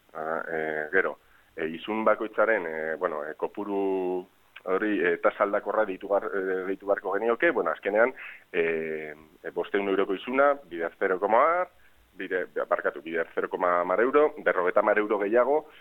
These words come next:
eh, jat, eh, bakarrik aurkezteagatik. Eta gero abokatua ordaindu behar dugu. Gutxien gutxienik, eh, hirurehun da hogeita hamar, eh, euro. Eh, ateratzen ditugu kontuak eta demagun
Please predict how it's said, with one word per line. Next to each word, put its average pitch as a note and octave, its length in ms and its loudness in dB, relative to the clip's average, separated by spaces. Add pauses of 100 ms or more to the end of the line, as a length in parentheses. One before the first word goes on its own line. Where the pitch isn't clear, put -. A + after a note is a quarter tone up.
(180)
eh, D#2 520 -4
jat, G2 180 4 (120)
eh, F2 100 -4
bakarrik G#2 420 0
aurkezteagatik. D2+ 840 -4
Eta F2 200 -2
gero G#2 240 4
abokatua F#2 500 2
ordaindu E2 300 -6
behar D2+ 160 -2
dugu. D2 220 -12 (140)
Gutxien A#2+ 320 -4
gutxienik, A2+ 640 0 (420)
eh, D#2+ 340 0
hirurehun G2 380 -2
da F#2 120 4
hogeita E2+ 220 -2
hamar, D#2+ 480 0 (240)
eh, D2+ 260 -8
euro. C#2+ 300 -12
Eh, F2 120 0
ateratzen A2 460 0
ditugu A2 280 -2
kontuak A2+ 460 2
eta F2+ 180 -4
demagun A#2+ 380 0